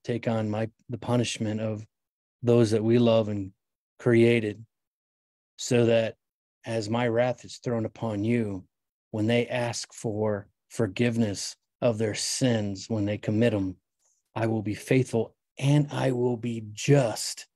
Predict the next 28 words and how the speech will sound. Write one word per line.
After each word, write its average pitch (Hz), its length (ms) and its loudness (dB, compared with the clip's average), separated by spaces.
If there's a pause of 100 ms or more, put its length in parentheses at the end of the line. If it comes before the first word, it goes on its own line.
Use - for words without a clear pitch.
(440)
to 127 120 -2
forgive 120 560 2
them 104 280 -2
because 110 540 0
of 101 140 -2
the 98 180 -12
penalty 127 520 2
was 101 180 -8
already 95 380 -4 (200)
paid 101 360 -4 (500)
for. - 300 -14 (540)
So - 120 2
God 180 220 8
doesn't 147 220 8
send 147 240 4
us 113 140 -2
to - 80 -8
hell. 143 440 4 (260)
It's 156 180 -2
the - 80 -2
consequence 120 640 -2
of 117 60 -8
sin 180 340 6
that 117 140 4
sends 101 300 -6
us 101 180 -10
to 98 100 -6
hell. 95 380 -8